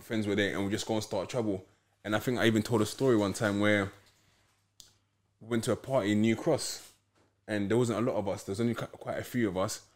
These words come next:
And I, I s-, I talk about Chester for some reason.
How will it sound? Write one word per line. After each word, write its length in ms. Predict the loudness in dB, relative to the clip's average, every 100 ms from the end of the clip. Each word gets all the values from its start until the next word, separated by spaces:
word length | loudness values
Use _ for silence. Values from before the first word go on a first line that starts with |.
| _ _ _ -6
And 220 | -4 -6 _ _ -4
I, 60 |
I 140 | -2 -2
s-, 160 | -4 -6
I 40 | -4
talk 180 | -2
about 200 | 2 0 0
Chester 300 | -4 -2 -6
for 140 | -6
some 240 | -6 -2 2
reason. 400 | 2 2 -2